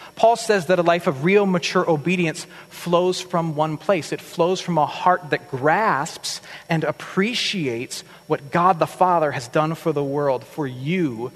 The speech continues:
through Jesus Christ the Son. And, and if you are lacking joy to serve Jesus,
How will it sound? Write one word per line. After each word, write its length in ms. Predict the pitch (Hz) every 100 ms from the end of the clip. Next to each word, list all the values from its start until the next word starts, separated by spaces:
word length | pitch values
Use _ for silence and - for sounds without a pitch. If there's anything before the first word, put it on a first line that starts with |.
| - -
through 400 | - - 160 180
Jesus 420 | 143 156 165 147 -
Christ 540 | - 143 143 - 135
the 60 | 117
Son. 540 | - 147 127 104 - - _ _ _ _ _ _ _ _ - -
And, 140 | 185 170
and 100 | 180
if 160 | 185 175
you 140 | 208
are 120 | 240 185
lacking 720 | 151 156 175 202 214 180 143
joy 600 | 120 170 185 147 127 127
to 100 | -
serve 600 | 139 - 175 175 175 143
Jesus, 680 | 120 160 185 156 110 110 -